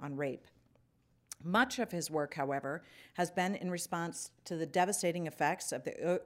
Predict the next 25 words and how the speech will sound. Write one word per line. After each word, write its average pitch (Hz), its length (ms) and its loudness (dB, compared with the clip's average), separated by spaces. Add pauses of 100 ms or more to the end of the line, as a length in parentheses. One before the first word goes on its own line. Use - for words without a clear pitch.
o-, 180 100 6
opioid 147 560 0
epidemic 147 600 -4 (440)
and 165 160 -4
what 175 180 2
it's 175 160 0
ha-, 170 140 -2 (180)
the 170 120 0
impact 165 340 -2
it's 156 160 -8
had 139 320 0
on 147 100 -6
Ohio. 135 560 -2 (540)
Attorney 285 400 0
General 202 360 4
Yost 160 440 4
is 143 180 -2
spearheading 190 600 0
a 143 40 -2
statewide 139 800 0
effort 151 380 -4
announced 151 480 -4
earlier 185 320 2
this 147 260 -4
month 139 220 -4